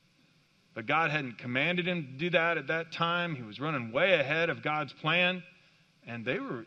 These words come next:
they rejected him. And now Moses realized, well, he'll just be wanted as a murderer, and Pharaoh wanted to kill him. So Moses ran for his life, and you think, "Well, God must be done with him." I'm sure Moses thought he'd wasted every opportunity,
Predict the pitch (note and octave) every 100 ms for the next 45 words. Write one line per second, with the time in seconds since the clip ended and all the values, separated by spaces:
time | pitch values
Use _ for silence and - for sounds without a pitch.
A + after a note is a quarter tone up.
0 | - C3 C#4 E3 - D3+ - D#3 G2 F#2
1 | - _ _ _ _ _ _ _ _ _
2 | - A2+ D#3+ A3+ C#3+ C3+ C#3+ C3+ C3 -
3 | - - D3+ C3+ A#2+ A2 C#3 G#3+ F#3 C#3
4 | C3 C#3 C3+ A#2+ A#2+ D#3 A3 C3 G#2+ A#2+
5 | A#2 G#2 - A3 A#3+ B2 C3+ C3+ D#3 D#3
6 | A3 C4 C#3 F#2+ - _ _ _ _ _
7 | C#3+ D3 F3+ F3 D3+ D3+ E3 D#3+ E3 D3
8 | D3+ E3+ C3+ C3+ - - _ B2 C3 C#3+
9 | B2 B2+ D3 D3+ D3+ - _ _ C3 C#3+
10 | D3 C#3+ C3+ B2 D3 C#3+ A#2+ D3 F3 B2+
11 | C3 B2+ - _ _ _ _ _ _ _
12 | A#2 C3 E3 C3 F3+ G3 - A#2+ A2+ A#2+
13 | A#2+ A2 A#2 - A#2 A#2 A#2 A2+ A2 -
14 | A#2 A2+ C#3 D3